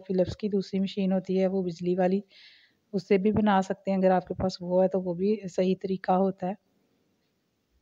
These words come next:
क्योंकि बीज ऊपर ही रह जाते हैं इसके, जो मोटे वाले हैं, बारीक वाले फिर भी कोई कोई चला जाता है नीचे।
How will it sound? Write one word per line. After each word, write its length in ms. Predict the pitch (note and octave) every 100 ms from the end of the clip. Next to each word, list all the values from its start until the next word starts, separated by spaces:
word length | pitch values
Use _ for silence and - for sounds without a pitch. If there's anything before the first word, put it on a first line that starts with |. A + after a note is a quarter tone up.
| _ G3
क्योंकि 200 | F#3 G3
बीज 320 | F#3+ F#3 G3
ऊपर 260 | G3+ A#3+
ही 80 | A3
रह 200 | A3+ G#3
जाते 260 | G#3 G3+ G#3+
हैं 100 | G3
इसके, 240 | F#3+ G3+
जो 120 | F#3+
मोटे 260 | F#3+ F3+ F3
वाले 220 | F3+ F#3+
हैं, 120 | G3 F#3+
बारीक 300 | F3+ F3 -
वाले 160 | F3+ F#3
फिर 160 | -
भी 160 | E3 G3
कोई 180 | - E3+
कोई 160 | F3
चला 260 | E3 F3 D#3+
जाता 260 | D#3+ D#3+ E3
है 60 |
नीचे। 280 | E3 -